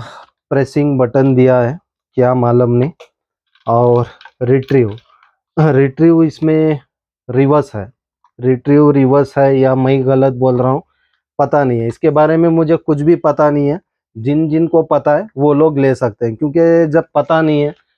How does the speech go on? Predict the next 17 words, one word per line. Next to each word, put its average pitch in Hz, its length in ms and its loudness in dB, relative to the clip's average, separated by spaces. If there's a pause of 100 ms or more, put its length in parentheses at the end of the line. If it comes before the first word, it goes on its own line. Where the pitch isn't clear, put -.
(160)
तो 143 200 2
explain 151 580 0
भी 165 100 4
नहीं 143 240 0
करना 117 380 -4
है, 101 120 -14 (160)
क्योंकि 147 600 0 (420)
अगर 139 220 0
पता 156 380 -2
है 165 140 -4 (320)
तभी 143 240 -2
जाके 147 340 -2
इसको 160 260 -2
explain 143 480 -2
करना 113 380 -4
है। 107 60 -10 (600)
तो 135 460 0